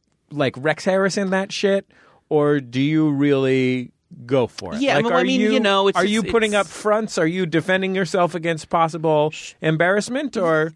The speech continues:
Speaker 2: Yeah, I mean, you know, something that's, something that's easy, something you can kinda talk, sing. I mean, a great thing
Speaker 1: Trouble
Speaker 2: to
Speaker 1: in
Speaker 2: do
Speaker 1: River City.
Speaker 2: <laughs> Trouble in River City.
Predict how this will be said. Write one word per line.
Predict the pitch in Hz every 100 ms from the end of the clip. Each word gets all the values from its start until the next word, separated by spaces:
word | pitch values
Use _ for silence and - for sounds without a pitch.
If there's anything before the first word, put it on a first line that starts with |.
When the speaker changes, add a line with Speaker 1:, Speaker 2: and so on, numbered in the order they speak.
| 392
Speaker 2:
Yeah, | 311 381 294 185
I | 190
mean, | 226
you | 240 214
know, | 190
something | - 254 247 240 226
that's, | 208 -
something | - 233 233 226
that's | 226 - - - - - -
easy, | - - - - 214 175 139 131 143
something | 156 156 160 165
you |
can | 156 156
kinda | 143 139 139
talk, | - 135 127 -
sing. | - 127 113 113
I | 139
mean, | 165
a | 165
great | 139 180 233 -
thing | 185 170
Speaker 1:
Trouble | 151 139
Speaker 2:
to | 135
Speaker 1:
in |
Speaker 2:
do | 131
Speaker 1:
River | 127
City. | 120 120 101 110
Speaker 2:
<laughs> | 202
Trouble | - 185 170 190
in |
River | 180 190
City. | 196 117 113